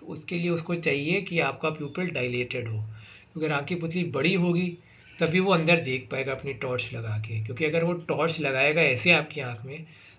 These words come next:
तो obviously आपको पता है light reflex क्या होता है कि जब भी गहरी तेज़ रोशनी पड़ती है आँख में,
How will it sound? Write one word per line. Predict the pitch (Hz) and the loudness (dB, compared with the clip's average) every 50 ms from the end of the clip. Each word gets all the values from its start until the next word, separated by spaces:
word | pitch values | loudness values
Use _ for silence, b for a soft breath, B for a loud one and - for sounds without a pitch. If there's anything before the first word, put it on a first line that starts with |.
| B B | B B
तो | - | -8
obviously | 139 143 131 160 165 165 175 | -8 -4 -2 -2 -2 0 0
आपको | 170 165 165 175 | 0 0 -2 -4
पता | 170 160 147 - 160 | -4 -6 -4 0 0
है | 160 156 | 2 2
light | 147 139 147 151 151 | 2 2 0 0 -2
reflex | 151 - - 160 151 156 - | -4 -4 -2 -2 -4 -4 -4
क्या | - 160 151 | -2 -2 -2
होता | 143 143 - 175 | -2 -2 -2 -2
है | 185 208 220 - B B B B B B B B B | -2 -2 -4 -8 B B B B B B B B B
कि | - 160 | -6 -4
जब | 151 156 151 151 - | -2 -2 -2 -2 -2
भी | 190 196 175 160 | -4 -4 -4 -2
गहरी | 156 135 127 143 160 165 202 214 214 220 226 - - _ - | -4 -2 0 0 0 0 2 0 0 -2 -4 -10 -18 _ 0
तेज़ | 165 156 165 190 196 175 165 | 4 4 6 6 4 4 0
रोशनी | 151 143 135 - - 175 180 | 0 -2 -2 -2 -2 -2 -2
पड़ती | 170 139 135 123 117 139 | -2 -4 -6 -8 -8 -8
है | 143 | -8
आँख | 131 123 123 120 147 | -8 -8 -8 -8 -6
में, | 165 180 202 214 | -6 -6 -6 -8